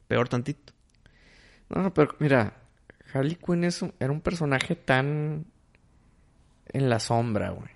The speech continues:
Speaker 1: Mm.
Speaker 2: Tras bambalinas, que no molestó tanto su diseño.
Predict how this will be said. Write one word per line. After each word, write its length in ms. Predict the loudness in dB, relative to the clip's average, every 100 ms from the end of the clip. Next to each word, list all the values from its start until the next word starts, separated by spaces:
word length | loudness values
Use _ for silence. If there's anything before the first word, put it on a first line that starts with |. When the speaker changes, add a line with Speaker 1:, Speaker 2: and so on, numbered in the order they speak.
| -6
Speaker 1:
Mm. 220 | -2 -2 -6 -18 _ _ _ -4
Speaker 2:
Tras 300 | 0 0 0
bambalinas, 1080 | 0 0 0 0 2 2 0 -4 -8 -14 -20 _ _
que 840 | -2 2 2 4 4 4 2 0 -6 -18 -6
no 160 | -2
molestó 500 | 0 2 2 2 0
tanto 300 | 0 0 -2
su 140 | 0 2
diseño. 500 | 2 0 -2 -2